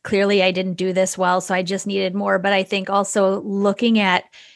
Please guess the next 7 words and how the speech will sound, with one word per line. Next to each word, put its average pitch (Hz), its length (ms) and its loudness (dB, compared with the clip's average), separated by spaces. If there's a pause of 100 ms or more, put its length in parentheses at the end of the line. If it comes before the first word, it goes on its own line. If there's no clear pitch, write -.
(340)
as 208 140 2
I 202 80 4
said 190 240 0
before, 190 580 4
um, 170 440 -2 (420)
you 190 100 -2
know, 175 260 -4